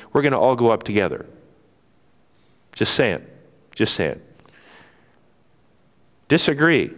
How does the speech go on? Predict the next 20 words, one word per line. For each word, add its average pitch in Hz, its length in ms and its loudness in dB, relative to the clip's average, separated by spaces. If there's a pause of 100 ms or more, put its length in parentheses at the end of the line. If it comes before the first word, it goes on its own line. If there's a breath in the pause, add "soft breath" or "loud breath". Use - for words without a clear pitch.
(720)
Don't 85 220 -4
let 131 160 2
it 135 80 -4
divide. 147 480 -4 (1080 loud breath)
How 175 80 -2
about 226 180 0
the 202 100 2
security 180 600 4
of 151 80 4
the 147 80 4
believer? 143 420 4
Can 143 180 -4
a 135 60 0
person - 380 0
once 170 220 0
saved 151 340 4
then 127 160 2
possibly 135 540 0
go 98 200 2
lost? - 500 -2